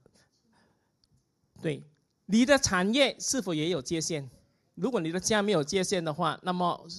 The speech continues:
任何人都可以进入你的家，对不对？一样，所以每一个房产，每一个产业都有界限。超过这个界限呢，我们叫做，英文叫做 trespass 啦，trespass，呃，呃，就是贼，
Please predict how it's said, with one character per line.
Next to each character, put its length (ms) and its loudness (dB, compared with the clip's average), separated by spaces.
任 300 4
何 160 -2
人 180 0
都 80 2
可 140 0
以 40 0
进 200 -2
入 140 0
你 80 -8
的 80 -4
家， 160 -2
对 100 -6
不 80 -4
对？ 220 -4
一 120 -16
样， 200 -10
所 220 -6
以 180 -4
每 140 -2
一 60 -4
个 160 -6
房 400 -4
产， 360 -8
每 180 -4
一 100 -10
个 140 -4
产 500 -10
业 220 -4
都 320 4
有 160 -6
界 220 -8
限。 260 -8
超 260 6
过 160 6
这 160 2
个 120 2
界 200 0
限 280 0
呢， 200 -2
我 120 -6
们 120 -4
叫 160 0
做， 200 0
英 160 0
文 100 2
叫 100 2
做 140 -2
trespass 560 -6
啦， 220 -10
trespass， 520 -10
呃， 320 -12
呃， 360 -8
就 100 -2
是 140 0
贼， 460 -2